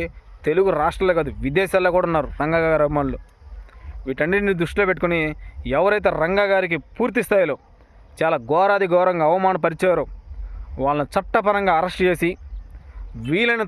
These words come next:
తొందరగా వాళ్ళకి బహిరంగంగా ఒక కఠినమైన శిక్ష వేయాలని చెప్పి పోలీస్ అధికారులకి ఒక రిక్వెస్ట్గా తెలియజేసుకుంటున్నా. అదేవిధంగా రంగా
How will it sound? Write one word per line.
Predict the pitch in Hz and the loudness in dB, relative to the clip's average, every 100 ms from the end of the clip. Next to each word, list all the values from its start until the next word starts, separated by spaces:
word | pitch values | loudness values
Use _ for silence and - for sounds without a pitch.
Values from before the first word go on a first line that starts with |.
| 190 | 0
తొందరగా | 208 202 135 - - - - - - - - - | 0 0 -2 -8 -20 -20 -20 -20 -20 -20 -18 -2
వాళ్ళకి | 143 175 165 143 | 0 0 -2 -2
బహిరంగంగా | 147 185 220 220 214 190 202 - - - - - - | 0 2 0 0 0 0 0 -8 -18 -14 -14 -10 -6
ఒక | 131 139 | -6 -4
కఠినమైన | 170 185 233 226 214 175 | -2 0 0 0 0 -2
శిక్ష | 196 - 220 | -2 2 2
వేయాలని | 185 170 156 | 2 0 -2
చెప్పి | 156 175 151 160 - - - - - | 0 0 -2 -4 -10 -18 -20 -10 -2
పోలీస్ | 180 190 180 | 0 2 2
అధికారులకి | 165 156 156 165 185 - | 2 0 0 -4 -6 -4
ఒక | 143 143 | -2 -2
రిక్వెస్ట్గా | 147 190 - 175 | 0 0 0 -2
తెలియజేసుకుంటున్నా. | 156 160 160 - 139 147 190 - - - - 131 | 0 0 -2 -2 -4 -4 -4 -10 -18 -16 -8 -2
అదేవిధంగా | 175 220 214 196 170 | 0 2 2 0 2
రంగా | 185 | 2